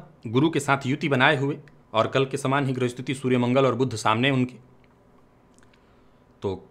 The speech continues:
नौकरी पेशा लोगों के लिए कार्यस्थल पर आज पहला दिन उनका होगा, किस प्रकार से जाने वाला है ये दिन, ये ग्रह स्थितियां आपको किस प्रकार से प्रभावित करेंगी,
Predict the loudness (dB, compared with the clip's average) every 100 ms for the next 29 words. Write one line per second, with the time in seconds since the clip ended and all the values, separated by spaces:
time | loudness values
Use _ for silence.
0 | -4 0 2 2 0 2 2 2 0 0
1 | 2 2 0 -4 0 2 2 0 2 2
2 | 2 0 4 4 4 0 -2 -4 2 2
3 | 2 2 2 2 2 0 0 -2 -4 -8
4 | -14 -20 _ _ _ _ _ 0 4 4
5 | 4 2 4 4 4 -2 -4 0 0 0
6 | 0 -2 -2 -4 -4 -6 -6 -8